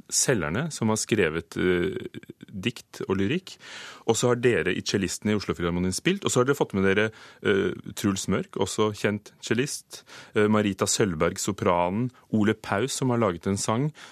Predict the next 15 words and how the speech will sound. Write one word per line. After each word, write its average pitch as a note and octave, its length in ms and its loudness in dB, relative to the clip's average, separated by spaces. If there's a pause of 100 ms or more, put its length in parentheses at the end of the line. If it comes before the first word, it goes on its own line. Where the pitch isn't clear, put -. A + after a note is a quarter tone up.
som B2 180 2
alle F#2+ 160 2
har F#2+ 80 -6
stilt - 200 -2
opp F#2 100 -6
gratis. F#2 640 0
Eh, G2+ 120 0 (840)
hva, G#2 280 4 (360)
hva A2+ 180 4
synes A2+ 180 -2
du A2+ 60 0
om A#2 60 2
helheten G2+ 720 -2
i C#3+ 40 -2
platen? D3+ 360 -2